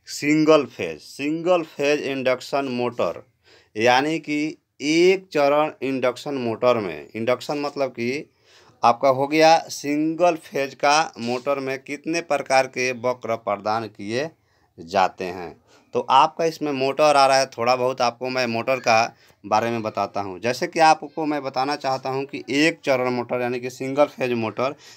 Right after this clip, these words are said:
एक चरण सप्लाई पर चलती है। ऐसे मोटर में छोटे आकार की होती है, अर्थात इनकी आउटपुट शक्ति एक घोड़ा शक्ति से कम है, इसलिए इन मोटरों को आंशिक,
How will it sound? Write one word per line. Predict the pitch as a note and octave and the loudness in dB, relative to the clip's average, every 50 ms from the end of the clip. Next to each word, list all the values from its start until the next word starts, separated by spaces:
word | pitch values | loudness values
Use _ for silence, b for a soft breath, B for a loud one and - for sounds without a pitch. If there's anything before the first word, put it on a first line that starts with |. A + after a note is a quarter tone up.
| A#2+ B - | -16 B 0
एक | C#3 D#3 E3+ F#3 F#3+ F3+ - - | 4 4 6 6 4 2 -4 -4
चरण | - D3+ D3 D3+ D3 | -2 0 0 0 -2
सप्लाई | D3 - C#3+ B2 - B2 B2 B2+ C3+ C#3 | -2 -4 -6 -6 -4 -4 -2 -2 -2 -4
पर | C#3 - B2 B2 B2 | -4 -6 -6 -6 -6
चलती | A#2+ A2 F#2 E2 D#2 _ - F2+ | -6 -8 -8 -8 -8 _ -10 -10
है। | E2+ E2+ E2 D2+ C#2+ - _ b b b b b b b b _ | -10 -10 -10 -12 -14 -16 _ b b b b b b b b _
ऐसे | C3 C#3+ C#3+ - - F3+ F3+ | 2 2 2 4 2 2 2
मोटर | F3 E3 E3 D#3+ E3 E3+ E3 | 2 2 0 2 2 2 2
में | D#3+ D#3 D#3+ E3 E3 D#3+ | 2 2 2 0 -2 -4
छोटे | E3 - - - B2 C3+ C#3+ D3+ D3+ F3+ F3+ F3+ F#3 F#3 - - _ - | -6 -12 -10 -4 -2 -2 -2 0 0 2 2 4 4 2 0 -4 _ 0
आकार | B2+ C3 B2+ - C3+ C#3 C#3+ C#3+ | 2 2 4 4 4 4 4 4
की | C#3 C#3 C#3+ C3 | 0 -4 -6 -6
होती | A#2 A#2+ A#2+ A#2+ C#3 D3 C#3+ | -4 -4 -6 -6 -6 -4 -2
है, | C#3+ C#3+ D3+ | -2 -2 -2
अर्थात | - - A#2+ A#2 A2+ - C3 C3 C3+ C#3+ - _ b b b b b b b - | 0 -2 -2 -2 -2 -2 2 4 4 4 2 _ b b b b b b b -6
इनकी | B2+ C3+ C3 C3 C#3+ - - - | -4 -4 -4 -4 -4 -6 0 4
आउटपुट | C3 C3 C#3+ D#3+ F3+ F3+ - - D#3+ D3+ | 6 6 8 6 4 2 -4 -8 -10 -10
शक्ति | - - C#3+ C#3 C3+ C3+ _ D3+ D3 D3 _ - | -8 -8 -8 -8 -8 -8 _ -10 -12 -10 _ -6
एक | C3 C3+ C3 - - F#2+ | -4 -4 -4 -4 -8 -12
घोड़ा | F#2+ G#2 A2+ A#2 B2+ C3+ C#3+ C#3+ | -14 -8 -2 0 2 2 2 2
शक्ति | - - C3 - _ - C3+ B2 | 0 -6 -10 -10 _ -12 -12 -10
से | - - G2+ G2 | -8 -8 -8 -8
कम | - A2 A2+ B2+ C3 C3 | -6 -6 -6 -4 -2 0
है, | C#3 D3 D#3+ F#3+ b b b b b b b - | 0 0 0 -2 b b b b b b b -12
इसलिए | C#3+ C#3 - F3 E3+ E3+ F3 F3+ | -10 -6 -4 -2 0 2 2 2
इन | E3 - - D#3 D#3 D#3+ | 2 0 -4 -4 -2 -2
मोटरों | D3 C3+ C3 C3 B2+ C3 C#3 D3+ D3+ | -2 -2 -2 -2 -4 -4 -4 -4 -4
को | - - D3 D3 D3+ | -2 -2 0 0 0
आंशिक, | D3 - - - B2 C3 C#3 D3 C#3 - - F3 F3 F3 | 0 -2 0 2 2 2 2 2 -2 -2 0 -2 0 0